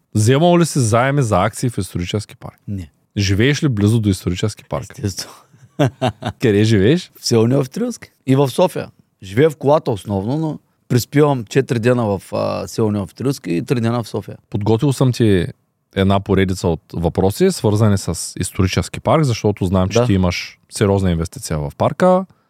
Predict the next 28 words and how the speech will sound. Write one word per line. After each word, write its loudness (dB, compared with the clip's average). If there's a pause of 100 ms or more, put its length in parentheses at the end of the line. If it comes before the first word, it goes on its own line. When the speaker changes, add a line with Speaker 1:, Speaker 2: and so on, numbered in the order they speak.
(200)
Speaker 1:
Харесваш 0
този -2
проект -4
или 0
поне 0
си -6
харесвал 0
проекта. -2
Днеска 0
ще -4
разберем 0
дали 0
все -4
още -6
го -16
харесваш. 2
И 0
имаш 2
нещо 2
общо -4
с 0
цялата 0
тая 2
ситуация. -2 (380)
Можеш 4
ли 0
да 6
разкажеш 0